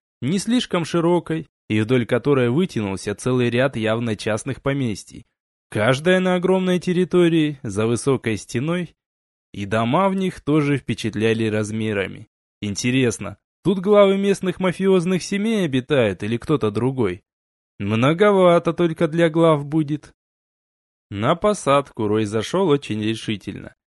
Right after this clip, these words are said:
чуть ли не как с американских горок съехал.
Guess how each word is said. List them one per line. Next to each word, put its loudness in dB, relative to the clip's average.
чуть 0
ли 0
не 0
как 2
с -6
американских 0
горок 4
съехал. -4